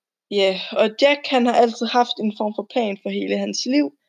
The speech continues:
Altså, han skulle have en bil på det og det tidspunkt, og hans job skulle være det her. Men jo længere hen han kom, jo mere begyndte den her plan lidt ligesom at smuldre. Jack, han blev mere fraværende, og begyndte til sidst at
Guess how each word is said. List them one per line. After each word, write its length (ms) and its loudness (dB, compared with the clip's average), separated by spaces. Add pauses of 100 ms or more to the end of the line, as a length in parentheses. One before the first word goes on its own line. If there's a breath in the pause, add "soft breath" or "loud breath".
(280)
Altså, 220 4
han 220 4
skulle 180 -2
have 140 6
en 120 4
bil 200 -2
på 80 -4
det 240 2
og 100 -2
det 260 -4
tidspunkt, 580 -2
og 100 2
hans 220 -2 (120)
job 200 4
skulle 240 -4
være 300 4
det 180 -6
her. 140 -4 (840 loud breath)
Men 120 6 (400)
jo 100 0
længere 300 4
hen 120 2
han 120 -2
kom, 320 -2
jo 80 -2
mere 440 2
begyndte 320 -4
den 120 -2
her 240 0
plan 280 -4
lidt 160 -2 (140)
ligesom 360 -6
at 80 -4
smuldre. 480 0 (440)
Jack, 140 4 (100)
han 160 2
blev 180 0
mere 320 4
fraværende, 580 4 (380)
og 140 2
begyndte 400 2
til 140 -2
sidst 260 -4
at 120 -10